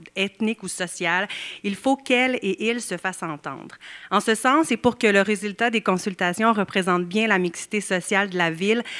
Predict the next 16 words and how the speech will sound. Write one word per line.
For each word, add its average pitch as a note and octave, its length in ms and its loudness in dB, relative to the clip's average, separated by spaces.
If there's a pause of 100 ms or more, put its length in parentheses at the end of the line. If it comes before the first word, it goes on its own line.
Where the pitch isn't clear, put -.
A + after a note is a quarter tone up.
(180)
j'encourage A3+ 640 4
les G#3 120 2
personnes A#3 420 0
concernées G3 500 0
à F#3+ 80 2
porter F#3 260 -6
une G#3+ 140 0
attention F#3 420 -2
particulière A3+ 720 0
aux G3+ 100 0
mémoires G#3 560 4
que - 80 -4
produiront G3 720 0 (240)
les F#3 100 -2
groupes G#3 280 -2
communautaires F#3+ 720 2